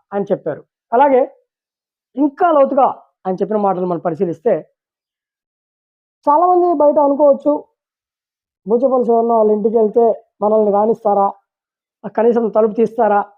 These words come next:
అసలు మాట్లాడతారా, లేదంటే ఆ నాయకుడిని తీసుకురండి, ఈ నాయకుడిని తీసుకురండి అంటారేమో" అనేటటువంటి అపోహలు అవన్నీ. అది కాదు, నేను ఎప్పుడైనా మిమ్మల్ని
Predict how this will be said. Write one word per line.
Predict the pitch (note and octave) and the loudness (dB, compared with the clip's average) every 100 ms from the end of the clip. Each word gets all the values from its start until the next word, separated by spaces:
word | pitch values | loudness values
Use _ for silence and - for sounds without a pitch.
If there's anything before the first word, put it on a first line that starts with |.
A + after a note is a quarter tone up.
| _ _ _ _ | _ _ _ _
అసలు | G3+ B3 | -8 -2
మాట్లాడతారా, | A#3 C#4 D4+ C#4 C#4 C#4 C4+ - - _ _ _ _ | 0 2 0 2 2 4 2 -2 -18 _ _ _ _
లేదంటే | C4+ C#4 C#4+ C#4+ | 0 2 2 2
ఆ | C#4 A#3+ | 2 2
నాయకుడిని | B3+ C4+ C4+ C4 | 2 2 0 -2
తీసుకురండి, | B3+ C4 B3+ B3 | -2 -2 0 2
ఈ | B3+ A#3+ | 2 2
నాయకుడిని | B3+ B3+ B3+ B3 | 2 2 2 0
తీసుకురండి | A3 A#3+ A#3+ | 0 0 2
అంటారేమో" | A#3+ A3 A#3+ A#3+ A#3 A#3 A#3 _ _ _ _ _ _ _ _ _ _ _ _ _ _ | 2 2 0 2 2 0 -4 _ _ _ _ _ _ _ _ _ _ _ _ _ _
అనేటటువంటి | A3+ C4 C#4 B3+ B3+ A#3 B3+ B3 A3+ G3 | 0 0 0 0 0 2 2 2 0 -6
అపోహలు | F#3+ B3+ B3 | 0 2 4
అవన్నీ. | B3 A3+ A3+ A#3+ B3 _ _ _ _ _ _ - | 2 2 0 -2 -4 _ _ _ _ _ _ -4
అది | G#3 | -4
కాదు, | A#3+ B3+ C4+ C#4+ - - _ _ _ _ _ _ _ _ _ - | 2 2 4 2 0 -12 _ _ _ _ _ _ _ _ _ -4
నేను | G#3 C#4+ E4 | 2 4 4
ఎప్పుడైనా | D#4+ D#4 D4+ D4 | 2 2 0 2
మిమ్మల్ని | C#4+ C4+ B3+ B3+ C4 B3+ | 2 0 2 2 0 -2